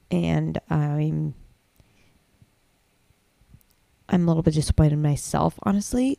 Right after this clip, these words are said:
that I didn't use the Solace in the City platform to express my political opinions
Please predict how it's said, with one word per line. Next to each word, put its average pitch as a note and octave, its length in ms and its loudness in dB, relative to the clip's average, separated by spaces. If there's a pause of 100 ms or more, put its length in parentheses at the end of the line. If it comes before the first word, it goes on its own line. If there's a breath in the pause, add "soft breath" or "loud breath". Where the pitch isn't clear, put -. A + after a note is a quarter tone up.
that F#3 120 -2
I F3+ 160 -4 (120)
didn't - 320 -6
use E3+ 560 -2 (500 soft breath)
the - 120 -12
Solace E3 360 -4
in - 40 -4
the D#3 80 -4
City E3+ 240 -8
platform G3+ 760 -2 (120)
to F#3+ 540 2 (840 soft breath)
express - 560 -4
my F#3 520 2 (840)
political - 320 -2
opinions F3 760 0